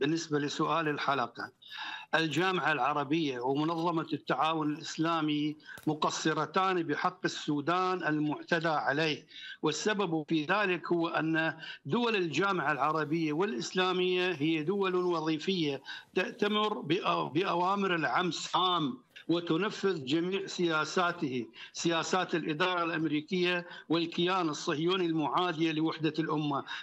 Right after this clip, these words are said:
أخي جمال، عندما غزا العراق الكويت عام ألف وتسعمية وواحد وتسعين، انتفضت جماعة الأنظمة العربية وفعلت اتفاقية الدفاع العربي المشترك، وجيشت الجيوش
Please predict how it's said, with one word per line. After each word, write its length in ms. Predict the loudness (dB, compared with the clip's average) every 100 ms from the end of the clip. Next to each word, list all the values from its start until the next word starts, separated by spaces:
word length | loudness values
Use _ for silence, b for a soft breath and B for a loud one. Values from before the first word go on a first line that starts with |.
| -2
أخي 200 | 0 2
جمال، 440 | 2 2 2 0 B B 0
عندما 420 | 0 2 2 2
غزا 320 | 2 0 2
العراق 720 | 0 2 2 4 2 0 0 0
الكويت 640 | 0 0 0 2 0 -2
عام 300 | 0 0 2
ألف 200 | -2 -2
وتسعمية 520 | -8 -4 0 0 2 2
وواحد 300 | 2 0 -2
وتسعين، 580 | -8 -4 0 0 0 -6 B 0 2
انتفضت 920 | 2 0 0 0 4 2 2 -2 -2 -2
جماعة 280 | 0 0 0
الأنظمة 520 | 0 2 2 2 2
العربية 720 | 2 2 2 2 2 0 -2 B B B
وفعلت 920 | -6 0 0 0 2 2 4 0 0
اتفاقية 920 | -4 0 -2 2 4 2 2 0 2 0
الدفاع 800 | -2 0 -2 0 2 2 2 -4 B B B 0
العربي 380 | 2 2 0 0
المشترك، 640 | 0 0 0 0 0 0 -2
وجيشت 760 | -2 -2 -2 -2 0 0 -2
الجيوش 600 | -2 -2 -2 0 -2